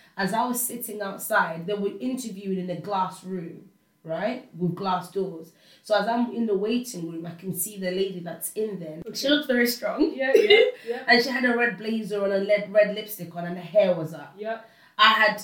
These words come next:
Speaker 1: my weave down, and I had my, uh, these purple trousers that I once, they were fine. They were corporate, like, smart ones.
Speaker 2: Yep.
Speaker 1: It's just the top that was a little bit O T T.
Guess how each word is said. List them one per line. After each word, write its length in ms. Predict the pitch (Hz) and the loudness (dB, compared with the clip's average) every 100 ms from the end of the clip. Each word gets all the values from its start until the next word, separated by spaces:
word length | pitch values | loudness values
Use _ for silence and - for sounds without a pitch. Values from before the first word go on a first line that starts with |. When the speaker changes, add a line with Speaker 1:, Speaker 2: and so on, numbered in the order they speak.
| - _ | -14 _
Speaker 1:
my 260 | 185 196 175 | -2 2 2
weave 520 | 165 202 226 226 196 | 0 0 0 -2 0
down, 560 | 220 220 226 226 226 - | 4 6 6 4 2 -2
and 160 | 196 | -2
I 60 | 185 | -2
had 420 | 185 214 208 - | -2 -2 -4 -6
my, 380 | 196 185 165 - | -2 2 2 0
uh, 240 | 185 175 | 0 -2
these 160 | 175 196 | -2 -10
purple 540 | - 208 220 226 233 233 | -4 4 4 4 0 -8
trousers 760 | 247 214 233 262 285 320 311 | -8 -6 -8 -6 0 2 2
that 160 | 269 - | 0 0
I 280 | 226 233 226 | 2 2 0
once, 320 | 233 233 - | -2 -2 -6
they 100 | - 294 | 0 4
were 180 | 330 | 4
fine. 340 | - 196 185 196 | 6 8 8 6
They 80 | 202 | -4
were 80 | - - | -8 -14
corporate, 460 | - 240 - 175 175 | -6 -6 -4 -10 -10
like, 280 | 175 - - _ _ _ | -10 -12 -16 _ _ _
smart 420 | - 220 214 180 | -8 0 2 2
ones. 240 | 165 165 160 220 | -2 -6 -8 -8
Speaker 2:
Yep. 220 | 226 226 - | -6 -6 -6
Speaker 1:
It's 200 | 247 - | -6 -2
just 240 | 285 294 - | 0 0 -2
the 60 | - | -10
top 400 | - 247 - - | -6 -4 -4 -6
that 200 | 175 196 | -10 -6
was 120 | 190 | -4
a 60 | 190 | -4
little 280 | 196 175 | -6 -8
bit 180 | 180 196 185 | -8 -10 -6
O 120 | 180 | -6
T 300 | 175 170 165 | -6 -8 -8
T. 540 | 180 170 156 175 190 | -8 -8 -10 -12 -16